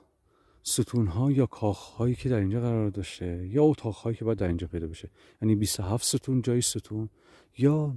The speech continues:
نزدیک به بیست و هفت تا سی تا، اه، اتاق باید در اینجاها پیدا بشه. دروازه‌ها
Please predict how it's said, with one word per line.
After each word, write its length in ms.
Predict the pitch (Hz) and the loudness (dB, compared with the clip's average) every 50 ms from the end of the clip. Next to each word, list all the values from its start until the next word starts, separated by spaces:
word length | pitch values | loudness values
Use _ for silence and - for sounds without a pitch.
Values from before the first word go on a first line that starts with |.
| 117 117 | -6 -2
نزدیک 300 | 120 120 110 104 127 123 | 2 2 2 2 0 -2
به 140 | 117 120 113 | 2 0 0
بیست 220 | 101 104 - - | 2 0 -4 -2
و 60 | 107 104 | -2 -2
هفت 380 | 101 101 - 131 120 - - | -2 -2 -2 -2 -2 -2 -2
تا 220 | - 104 - - 98 | -4 -4 -4 -4 -4
سی 220 | - - 147 147 | -4 -2 -2 -4
تا، 240 | - - 131 127 - _ - - _ _ - - - - - - - - _ - | -4 -4 -8 -10 -10 _ -20 -20 _ _ -20 -20 -20 -20 -20 -20 -20 -18 _ 0
اه، 800 | 113 107 104 101 98 98 95 95 92 92 92 90 90 87 87 - - | 4 4 6 6 6 6 4 4 2 2 0 0 0 -2 -2 -4 -4
اتاق 320 | - 104 - - 92 - _ - - _ _ _ _ _ _ _ _ _ _ _ - | -6 -8 -6 -6 -10 -12 _ -20 -20 _ _ _ _ _ _ _ _ _ _ _ -4
باید 140 | - 113 117 | -2 -2 0
در 140 | - 123 110 | 2 0 2
اینجاها 760 | 98 95 92 92 101 90 95 120 127 120 107 104 98 95 90 - _ _ _ _ - - - _ _ _ _ - | 2 2 2 2 0 0 0 2 2 2 2 0 -2 -4 -6 -10 _ _ _ _ -20 -20 -20 _ _ _ _ 2
پیدا 320 | 123 113 101 92 101 87 | 4 4 6 6 6 2
بشه. 280 | 80 78 - - - - - _ - - - _ - | 2 0 -4 -4 -6 -6 -6 _ -20 -20 -14 _ 4
دروازه‌ها 1040 | 123 127 151 170 165 156 170 170 143 - 165 139 123 147 147 147 147 143 139 120 | 4 6 6 6 4 2 2 0 2 2 0 2 2 2 2 2 2 0 -2 -4